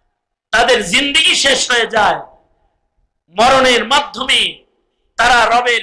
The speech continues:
মেহমান নওয়াজি বঞ্চিত হয়ে দোজখের আগুনের ইন্ধন হিসেবে জাহান্নামের ভেতরে তারা নিক্ষিপ্ত হয়ে যায়।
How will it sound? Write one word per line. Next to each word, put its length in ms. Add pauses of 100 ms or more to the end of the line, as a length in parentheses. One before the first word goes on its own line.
মেহমান 400 (120)
নওয়াজি 340 (100)
বঞ্চিত 460 (120)
হয়ে 200 (800)
দোজখের 440 (100)
আগুনের 340 (180)
ইন্ধন 340 (160)
হিসেবে 340 (420)
জাহান্নামের 560
ভেতরে 320
তারা 220
নিক্ষিপ্ত 340 (140)
হয়ে 220
যায়। 160